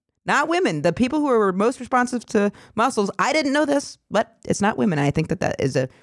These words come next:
very interesting thing that we get into. His experience as a man who's big. He's a big, muscular man. And it's, I had no idea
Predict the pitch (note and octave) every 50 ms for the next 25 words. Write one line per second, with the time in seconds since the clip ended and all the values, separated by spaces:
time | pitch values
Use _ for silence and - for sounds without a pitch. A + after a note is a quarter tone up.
0 | _ - F3 F3+ - - G#3+ A3 A3 - G#3+ G3 - A3+ A3+ G#3+ G#3 - F#3 G#3
1 | F#3+ - F#3 F3 G#3+ B3 A#3 A#3+ - B3 A#3+ A#3 G#3+ - - - _ _ - C4
2 | C4+ C4 A3 - - _ G#3 - - - - - _ A3+ A#3 B3 B3 A#3+ A3+ -
3 | - F#3+ F#3+ G3 F#3+ F#3 G#3 A3+ A3 G#3+ A3+ A3 F#3 - - _ _ _ _ _
4 | _ _ _ _ _ _ _ _ _ B3+ D#4+ G4+ A#4 A4+ D4 G3 E3+ - _ _
5 | _ _ - C#4 C4 C4 - F3+ D#3+ B3+ D4 C#4 C4+ C4+ C4+ D#4+ - - F4+ F4+
6 | F4 F4 F4+ G#4 B4 A4+ A3+ - - G#3+ G#3+ G#3+ - - - G3+ A3 B3 B3 G3
7 | G3 G#3 G3+ G3 G3+ A#3 B3 B3 - B3 A#3 A3+ F#3+ E3 D3 G#3+ C4 C#4+ A#3+ F3+
8 | D#3+ D#3+ E3+